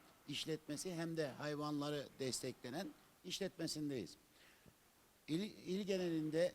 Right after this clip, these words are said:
e, Kırsalda Bereket Hayvancılığa Destek Projesi kapsamında Tarım Bakanlığımız öncülüğünde yürüttüğümüz bu projeyle üreticilerimize bir yandan, e, T K D K üzerinden, e, işletme yatırımlarını desteklerken üreticilerimizin bir yandan da hayvan,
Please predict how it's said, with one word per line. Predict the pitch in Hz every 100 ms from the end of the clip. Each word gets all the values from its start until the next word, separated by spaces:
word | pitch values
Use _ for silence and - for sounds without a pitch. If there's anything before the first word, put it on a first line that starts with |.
| -
e, | 156 151 147 143 139 139 139
Kırsalda | - 151 165 165 160
Bereket | 156 156 - -
Hayvancılığa | 151 151 151 147 156 156 143
Destek | 143 - 180 -
Projesi | 143 135 127 -
kapsamında | 135 - 120 127 127 147
Tarım | 170 131 139
Bakanlığımız | 135 - 120 120 120 113 -
öncülüğünde | 131 127 123 127 123
yürüttüğümüz | 123 127 131 - 113 113 98
bu | 143
projeyle | - 110 90 104 101 170 320 - - - -
üreticilerimize | 165 170 147 143 147 139 135 127 139
bir | 160
yandan, | 147 139 135 131 -
e, | 131 131
T | - 139
K | 143 135
D | 143
K | - 156
üzerinden, | 151 104 113 104 104 107 95 - - - -
e, | 127
işletme | 127 160 156 170
yatırımlarını | 151 123 120 117 101 101 101 98
desteklerken | 123 - 160 - 165 147 131
üreticilerimizin | 123 110 104 104 98 101 95 101 185 185
bir | 165
yandan | 175 139 120 131
da | 170
hayvan, | 143 151 156